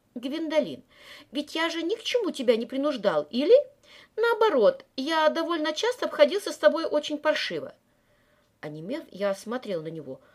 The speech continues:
«И за это я должна быть тебе, тебе благодарной?» «Естественно, нет», сказал он. «Или всё же да?» «Так и что?» Он сверкнул на меня. «Ну почему девчонки бегают за типами, которые плохо с ними обращаются?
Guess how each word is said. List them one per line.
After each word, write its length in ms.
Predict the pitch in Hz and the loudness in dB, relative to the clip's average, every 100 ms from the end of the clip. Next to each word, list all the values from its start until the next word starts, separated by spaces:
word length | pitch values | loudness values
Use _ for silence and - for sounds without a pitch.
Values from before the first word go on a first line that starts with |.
| _ _ _ - | _ _ _ -8
«И 380 | 196 190 185 160 | -6 -6 -8 4
за 80 | 196 | 6
это 260 | 196 202 | 6 4
я 160 | 202 196 | 2 2
должна 360 | 196 196 202 | 4 2 2
быть 200 | 202 202 | -2 -2
тебе, 260 | - 185 202 | -8 -2 -2
тебе 300 | 196 190 196 | -2 -2 0
благодарной?» 720 | 165 180 175 190 285 415 554 - _ _ _ _ _ _ _ _ _ _ _ _ - | 2 2 2 2 2 2 0 -2 _ _ _ _ _ _ _ _ _ _ _ _ -18
«Естественно, 760 | 170 175 - - - 214 180 | -16 -14 -12 -12 -8 -6 -4
нет», 160 | 165 151 | -4 -6
сказал 380 | 175 165 156 165 | -6 -2 -2 -2
он. 140 | 151 - - - - _ - | -6 -10 -20 -20 -20 _ -6
«Или 340 | 381 269 233 214 | -2 0 -2 -4
всё 240 | - 269 | -2 0
же 120 | 220 | 0
да?» 400 | 185 170 185 339 - _ _ _ _ _ _ _ _ _ _ | -2 -2 0 -2 -6 _ _ _ _ _ _ _ _ _ _
«Так 220 | - 202 | -2 -2
и 160 | - 202 | -2 -6
что?» 500 | - - 220 277 403 _ _ _ _ _ _ 175 | -6 -6 0 0 0 _ _ _ _ _ _ -6
Он 140 | 170 | -6
сверкнул 420 | - 202 247 208 | -6 -6 -4 -4
на 60 | 170 | -4
меня. 260 | 165 143 - _ - - | -8 -10 -18 _ -20 -4
«Ну 160 | 226 | -2
почему 420 | 302 453 - 494 285 | 2 2 4 2 0
девчонки 580 | 277 - 494 508 - | -4 0 2 2 0
бегают 480 | 196 170 330 254 214 | -6 -4 -2 -2 -2
за 100 | 254 | -2
типами, 400 | 294 539 302 220 | 0 0 2 2
которые 320 | 196 285 440 | 2 0 2
плохо 300 | - 453 453 | 0 0 0
с 80 | 339 | -4
ними 180 | 359 359 | -6 -4
обращаются? 720 | 311 320 - 156 135 - - | -2 0 0 -2 -4 -10 -16